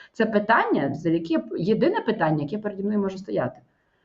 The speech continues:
Правильно оцінити більше добро і його обрати.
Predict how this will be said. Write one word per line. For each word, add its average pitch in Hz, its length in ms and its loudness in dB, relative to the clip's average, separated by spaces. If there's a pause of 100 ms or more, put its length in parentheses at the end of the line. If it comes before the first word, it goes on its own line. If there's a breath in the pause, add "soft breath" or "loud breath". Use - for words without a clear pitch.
(160)
Правильно 285 560 6
оцінити 247 600 2
більше 202 540 2
добро 196 420 2
і 202 80 4
його 196 280 2
обрати. 165 420 -2